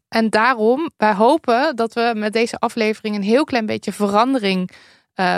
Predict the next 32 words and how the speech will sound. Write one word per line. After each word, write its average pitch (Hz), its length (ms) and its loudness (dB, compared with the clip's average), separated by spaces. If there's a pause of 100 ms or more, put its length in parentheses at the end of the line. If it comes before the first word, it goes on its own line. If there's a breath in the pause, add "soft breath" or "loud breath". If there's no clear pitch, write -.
brengen. 185 520 -2
Dankzij 214 440 0
de 202 80 -6
gasten 208 640 0
die 196 240 -2
we, 180 280 -2
eh, 170 300 -6
hebben 202 440 -2
gesproken, 190 520 -2
die 233 80 -2
we 208 60 -4
mochten 196 300 -6
spreken, 220 360 -4
die 196 120 -4
wi-, 196 180 0
met 196 180 -6
ons 185 120 -6
wilden 196 300 0
spreken. 214 480 -4 (480 loud breath)
En 226 180 -2
dat 226 200 0
zijn, 202 360 0
eh, 185 240 -2
drie 240 260 0
gasten. 320 520 -2 (480 loud breath)
Ehm, 185 580 0
namelijk 220 520 0
journalist 254 840 0
Esha 196 580 -2
Guy 175 360 0
Hajjaj, - 680 -2 (560 soft breath)
eh, 196 180 -2